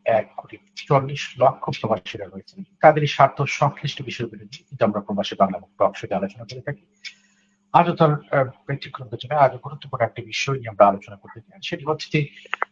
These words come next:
কুয়েতে দক্ষ জনশক্তির প্রয়োজনীয়তা। আর বিষয়টি নিয়ে আলোচনা করার জন্য আজকে আমরা প্রবাসী বাংলা মোড় টক শোতে আমন্ত্রণ জানিয়েছি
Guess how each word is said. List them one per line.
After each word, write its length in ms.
কুয়েতে 540
দক্ষ 440
জনশক্তির 680
প্রয়োজনীয়তা। 580
আর 140
বিষয়টি 320
নিয়ে 140
আলোচনা 300
করার 180
জন্য 120
আজকে 280
আমরা 160
প্রবাসী 320
বাংলা 220
মোড় 180
টক 180
শোতে 260
আমন্ত্রণ 460
জানিয়েছি 560